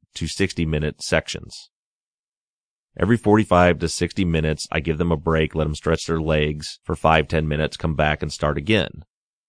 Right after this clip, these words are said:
It's because it's been proven adults' attention span can only last about that long. Well, in a jury trial like this,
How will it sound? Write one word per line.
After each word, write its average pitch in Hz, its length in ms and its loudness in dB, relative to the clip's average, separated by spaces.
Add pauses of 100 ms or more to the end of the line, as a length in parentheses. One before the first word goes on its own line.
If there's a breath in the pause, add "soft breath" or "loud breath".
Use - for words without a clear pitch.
It's - 80 -20
because 107 360 4
it's 85 120 -4
been 82 160 2
proven 95 540 2
adults' 95 360 4
attention 101 440 0
span 78 600 -4
can 95 140 2
only 117 180 6
last 101 380 6
about 71 300 0
that - 200 -2
long. - 300 -8 (720)
Well, 101 100 4
in 92 60 6
a 87 40 6
jury 113 280 8
trial 87 340 2
like 80 240 -2
this, 80 400 0